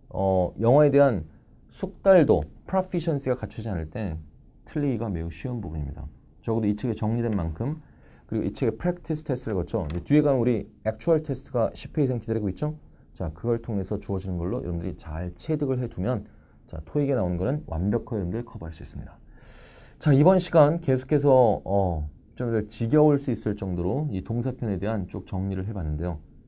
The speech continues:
자, 복습 잘하시고요. 아직도 우리 동사편은 이론편 끝나지 않았습니다. 아마 한 두 강 정도를 더 해야 끝까지 마무리가 될 수 있을 것 같은데, 자, 오늘 복습 잘해 주시기를 바라고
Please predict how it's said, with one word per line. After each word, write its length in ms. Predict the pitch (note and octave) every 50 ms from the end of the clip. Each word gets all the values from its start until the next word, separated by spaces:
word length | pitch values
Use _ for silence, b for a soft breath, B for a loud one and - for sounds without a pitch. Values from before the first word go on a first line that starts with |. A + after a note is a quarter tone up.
| b b b b b b
자, 100 | - F2
복습 340 | - - C3+ C3+ - E3 D#3
잘하시고요. 480 | - B2+ C3 B2+ C3 B2 A2 G#2+ G#2+ C#2+
아직도 280 | G#2+ A2+ C#3 - D#3
우리 100 | C#3+ B2
동사편은 460 | - C3 C3 C3 C#3+ C3+ - C3+ B2
이론편 380 | G#2 G#2 A2 A2 G#2+ G#2+ G#2+ G#2
끝나지 260 | G#2 A#2+ A#2 A2 A2
않았습니다. 500 | F#2 D#2+ D#2 D#2+ - E2 D2+ E2+ G#2 B2+ B B B B B B B B B B
아마 320 | - F#2+ G2 F#2+ F#2 E2+
한 180 | E2+ F2+ G2+ G2
두 160 | - - G#2+
강 200 | A2+ C3 B2 B2
정도를 400 | A2+ A2 G2+ G2 F#2 G2 G2 F#2
더 180 | - F#2 F2+ F#2+
해야 360 | A2+ B2 G2+ F2+ F#2+ A#2 A#2+ b b b b b
끝까지 300 | b - - - A2+ G2
마무리가 280 | F2+ E2+ F2 F#2+ F#2+ F2+
될 100 | G2+ G2
수 100 | F#2+ -
있을 160 | F2+ - -
것 140 | - E2+ D#2
같은데, 340 | D#2 - F2 F2+ A2 G#2 - B B B B B B B
자, 100 | - G#2+
오늘 120 | F#2+ F2
복습 320 | E2 - A2 - - - -
잘해 320 | - A2 G#2 A2+ A#2+ A2
주시기를 600 | A2+ - F#2+ F#2 - - G2+ G#2 G2+ G2+ G2+ G2 -
바라고 480 | - G2 G#2 G2+ F#2 F#2+ A#2 D3+ E3+